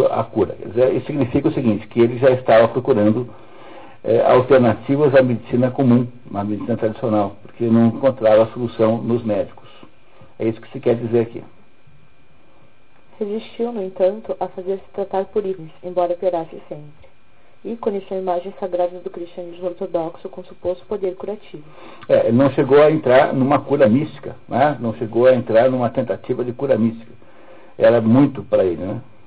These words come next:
Speaker 2: A dor do lado não cessava de atormentá-lo. Parecia cada vez mais forte, tornava-se permanente. O gosto na boca era cada vez mais esquisito. Estava com a impressão de ter hálito asqueroso.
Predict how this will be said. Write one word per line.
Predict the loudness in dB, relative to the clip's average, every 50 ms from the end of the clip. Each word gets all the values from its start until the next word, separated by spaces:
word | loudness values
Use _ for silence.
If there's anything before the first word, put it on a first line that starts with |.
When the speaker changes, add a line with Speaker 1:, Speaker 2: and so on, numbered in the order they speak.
| -20 -20 -20 -20 -20 -20 -20 -20 -20 -20 -20 -20 -20 -20 -20 -20 -20 -20 -20 -20 -20 -12 -10
Speaker 2:
A | -8
dor | -4 -2 -4 -4
do | -4 -4 -2
lado | 0 0 0 0 -2 -4
não | -6 -8 -8
cessava | -8 -10 -8 -6 -6 -6 -4 -6
de | -6
atormentá-lo. | -8 -6 -8 -8 -8 -10 -10 -8 -8 -6 -6 -6 -8 -10 -14 -18 -20 -20 -20 -20 -20 -20 -18 -8 -6
Parecia | -6 -6 -6 -8 -8 -8
cada | -6 -4 -4 -2
vez | -2 -2 -4 -4
mais | -4 -8 -8 -10
forte, | -10 -8 -4 -2 -2 -2 -2 -4 -10 -20 -20 -20 -10 -4
tornava-se | -2 -2 -2 -2 -4 -8 -8 -10 -14 -12
permanente. | -12 -10 -8 -8 -10 -10 -10 -12 -12 -14 -16 -18 -20 -20 -20 -20 -20 -20 -20 -20 -14 -12
O | -6
gosto | -2 0 0 0 -2 -4 -6
na | -4
boca | 0 2 2 2 2 0
era | -2 -2
cada | -4 -4 -4 -2
vez | -2 -2 -4 -4
mais | -6 -8 -10
esquisito. | -12 -14 -16 -14 -14 -14 -12 -14 -14 -14 -14 -14 -16 -18 -18 -18 -20 -20 -20 -20 -20 -20 -20 -20 -20 -20
Estava | -10 -4 -2 -2 -2 -4
com | -6 -8 -10
a |
impressão | -8 -4 -4 -6 -6 -6 -8 -8 -8
de | -8
ter | -8 -6 -4 -2
hálito | -2 -2 -2 -4 -6 -8
asqueroso. | -10 -10 -10 -12 -12 -8 -8 -6 -6 -8 -10 -14 -18